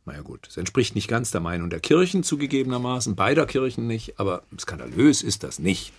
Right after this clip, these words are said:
überhaupt nicht, und entspricht auch einer weit verbreiteten Auffassung in der Bioethik. Und dann eine Kleinigkeit ist passiert.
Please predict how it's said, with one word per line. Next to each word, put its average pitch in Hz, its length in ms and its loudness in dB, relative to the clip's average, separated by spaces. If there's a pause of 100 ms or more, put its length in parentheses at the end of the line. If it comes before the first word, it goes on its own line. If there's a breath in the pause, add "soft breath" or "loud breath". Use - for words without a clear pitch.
(240)
überhaupt - 460 -4
nicht, - 280 -10 (580 loud breath)
und 104 120 0
entspricht 92 480 0
auch 90 120 -2
einer 85 240 -2
weit 82 180 -4
verbreiteten 82 580 -10
Auffassung 85 580 -10
in - 100 -10
der 92 100 -6
Bioethik. - 680 -2 (1120 soft breath)
Und 101 520 4
dann 107 260 4 (380 loud breath)
eine 131 120 -2
Kleinigkeit 185 560 0
ist - 120 -8
passiert. - 580 -10